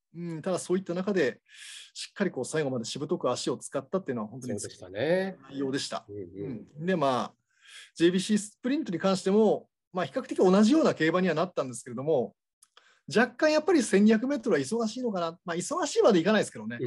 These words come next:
Speaker 2: うんうん。
Speaker 1: まあ、ついていけた、ついていけてたんですけども、うん、最後の最後でやっぱりちょっと中央馬の速さに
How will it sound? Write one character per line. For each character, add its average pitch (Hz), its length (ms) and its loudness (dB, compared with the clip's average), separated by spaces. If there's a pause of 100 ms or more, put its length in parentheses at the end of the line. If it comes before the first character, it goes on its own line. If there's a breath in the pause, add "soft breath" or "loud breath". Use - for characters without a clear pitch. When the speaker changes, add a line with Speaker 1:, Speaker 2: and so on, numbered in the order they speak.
Speaker 2:
う - 20 -6
ん - 40 -4
う 120 140 0
ん。 104 240 -8 (200)
Speaker 1:
ま - 60 -20
あ、 - 60 -20
つ - 100 -6
い 151 60 -6
て 180 80 -2
い - 20 -6
け 208 80 0
た、 190 120 0 (540)
つ - 140 -4
い 190 80 0
て 233 80 -2
い - 20 0
け 277 80 0
て 294 80 0
た 147 120 0
ん 117 60 -2
で 110 60 -4
す - 80 -12
け 135 80 -10
ど 120 80 -8
も、 123 300 -4 (840 loud breath)
う 185 160 2
ん、 156 60 -2
最 294 220 -2
後 294 60 -2
の 247 80 2
最 262 160 2
後 254 100 4
で 214 80 4
や 196 60 6
っ - 20 -14
ぱ 233 100 -2
り 208 60 0
ち 202 80 -8
ょ - 20 -10
っ - 20 -14
と 139 260 -6
中 202 200 0
央 214 40 6
馬 180 120 2
の 131 60 0
速 208 220 0
さ 127 120 -4
に 107 180 -4